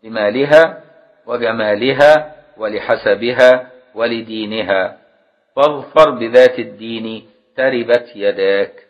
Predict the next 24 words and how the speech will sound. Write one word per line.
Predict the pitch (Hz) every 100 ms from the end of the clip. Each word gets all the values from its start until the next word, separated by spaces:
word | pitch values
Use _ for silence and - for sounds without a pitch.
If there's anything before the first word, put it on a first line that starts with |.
| _ _ _ _ _ _ _ _ _
أي | 110
التصقت | 113 110 135 131 131 127
بالتراب، | 117 120 - 117 117 110 98 - _ _ _ _ _ _ _ _ _ _ _ _ _ -
وهو | 110 123 120
كناية | 127 123 131 127
عن | 120 123
الفقر، | 113 147 135 - - _
فكأنه | 90 98 101 117 117
قال: | - 127 123
"افتقرت | - - 117 - - -
إن | 104 110 110
لم | 110
تفعل، | - 120 - 90 - _ _ _ _ _ _ _
واستغنيت | 113 - - 117 113 123 127 -
إن | 113 120
فعلت". | - 117 120 104 - - _ _ _ _ _ _ _ _ _ _ _ 113
يبقى | 117
ترب-، | - 135 139 131 104 - 104
تربت | 127 127 120 113 117
يداك | 110 120 -
يعني | 110 104
معناها | 107 98 104 127 123 117
أغناك | 113 117 139 131
الله | 110 90 82